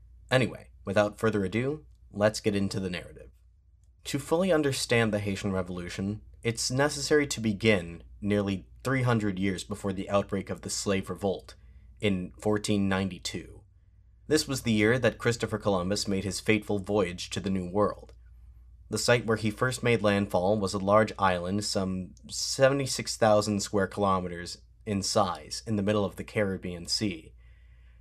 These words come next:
The natives of this island called it Haiti, a word meaning mountainous land.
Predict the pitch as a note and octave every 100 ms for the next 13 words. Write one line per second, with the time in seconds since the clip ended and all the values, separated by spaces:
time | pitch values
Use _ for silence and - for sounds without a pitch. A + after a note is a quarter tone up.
0 | - - A#2 B2 C#3 C3 B2+ A2+ A2 -
1 | G#2+ G#2+ G#2 G#2 G2 F#2+ - G#2 A2 G#2+
2 | - F2+ F2 - - - G2 G2+ A2 G2+
3 | F#2 F#2 F2+ F2 G#2 G2+ G2+ G2+ F#2+ -
4 | F#2 F#2+ E2+ - -